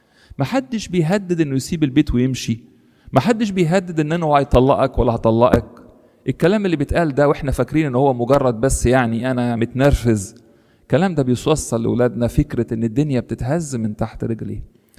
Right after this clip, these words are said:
البيت المبني على الصخر بيت مستقر في ذهن أولادنا. البيت ده دايما موجود،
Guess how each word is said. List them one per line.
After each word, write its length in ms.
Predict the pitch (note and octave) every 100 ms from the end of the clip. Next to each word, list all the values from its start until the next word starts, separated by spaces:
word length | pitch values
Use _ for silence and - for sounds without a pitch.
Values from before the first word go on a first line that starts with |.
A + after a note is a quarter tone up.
| _ _ _ _ - B2+
البيت 340 | D#3 A3 A3
المبني 380 | E3 E3+ E3 D3
على 140 | B2
الصخر 520 | A#2+ - D3+ - - -
بيت 420 | B2 D3 C#3+ - -
مستقر 640 | A2+ - C#3 - D#3 G2+ - - _
في 120 | A#2+
ذهن 280 | A2+ D#3+ C3
أولادنا. 420 | A#2+ C#3 C3+ C3+
البيت 200 | A#2+ A#2+
ده 100 | C3
دايما 280 | C3 D#3+ D3
موجود، 720 | C3 B2+ C3 D3+ F#2+ - -